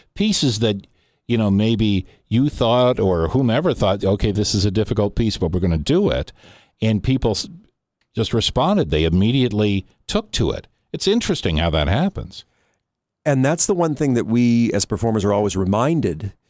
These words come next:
Speaker 2: uh, is that that performance is unique.
Speaker 1: Mm-hmm.
Speaker 2: That audience will never be the same group of people,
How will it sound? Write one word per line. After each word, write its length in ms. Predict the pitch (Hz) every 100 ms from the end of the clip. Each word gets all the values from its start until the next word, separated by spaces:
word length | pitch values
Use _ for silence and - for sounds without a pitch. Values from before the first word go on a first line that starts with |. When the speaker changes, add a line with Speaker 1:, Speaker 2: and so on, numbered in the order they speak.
| _ _ _ _ _ _ _
Speaker 2:
uh, 60 | - - -
is 180 | 101 117
that 160 | 110 - _ _ _
that 300 | 110 139 196 _ _
performance 420 | 151 - 165 147
is 140 | 120 113
unique. 520 | 104 110 107 - _ _ _ -
Speaker 1:
Mm-hmm. 260 | 95 98 127 - _
Speaker 2:
That 160 | 123 147
audience 440 | 156 156 151 -
will 160 | 110 113
never 400 | 120 117 127 170
be 120 | 156
the 100 | 120
same 300 | - 131 135
group 220 | 139 139
of 120 | 120 -
people, 480 | 104 - 98 110